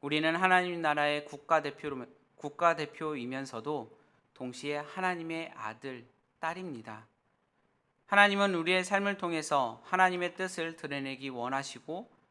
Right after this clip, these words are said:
자라나기를 원하십니다. 그 과정이 어쩔 수 없는 우리에게 고난이라는 과정을 통해 훈련하게 하시고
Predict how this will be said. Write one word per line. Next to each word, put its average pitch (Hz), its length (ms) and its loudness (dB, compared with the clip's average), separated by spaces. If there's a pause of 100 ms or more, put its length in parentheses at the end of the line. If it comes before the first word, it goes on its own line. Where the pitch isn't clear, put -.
(100)
자라나기를 139 720 2
원하십니다. 127 880 -4 (800)
그 190 180 2
과정이 175 600 4
어쩔 185 360 0
수 185 200 -4
없는 160 280 0
우리에게 139 680 -4
고난이라는 160 800 2
과정을 147 480 -4
통해 131 420 -8 (460)
훈련하게 180 520 2
하시고 117 560 -6